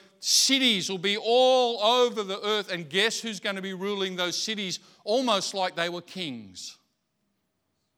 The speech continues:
Almost like they were kings. And, uh, and those people will have an intermediary role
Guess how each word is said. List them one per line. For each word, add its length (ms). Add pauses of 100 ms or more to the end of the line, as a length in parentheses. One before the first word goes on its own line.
(360)
Almost 460
like 160
they 120
were 120
kings. 640 (1900)
And, 260
uh, 140
and 180
those 280
people 360
will 120
have 200
an 80
intermediary 800
role 460